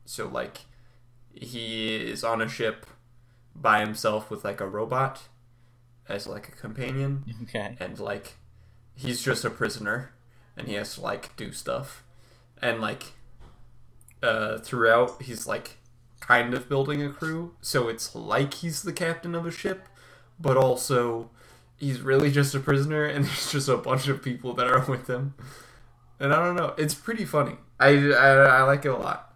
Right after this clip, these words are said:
Speaker 1: I don't know, it's a weird concept, but
Speaker 2: That, that sounds pretty neat.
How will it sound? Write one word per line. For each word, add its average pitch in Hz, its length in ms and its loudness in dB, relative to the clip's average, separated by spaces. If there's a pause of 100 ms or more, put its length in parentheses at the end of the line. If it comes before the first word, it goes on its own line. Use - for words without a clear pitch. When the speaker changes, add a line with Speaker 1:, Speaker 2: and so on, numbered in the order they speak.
(120)
Speaker 1:
I - 20 -12
don't 127 100 2
know, 131 60 2
it's 131 140 -6
a 143 80 2
weird 135 260 0
concept, 117 560 -6
but - 220 -14 (2000)
Speaker 2:
That, 120 320 -2 (540)
that 466 160 -8 (200)
sounds 127 260 -2
pretty 160 260 -4
neat. 339 240 -6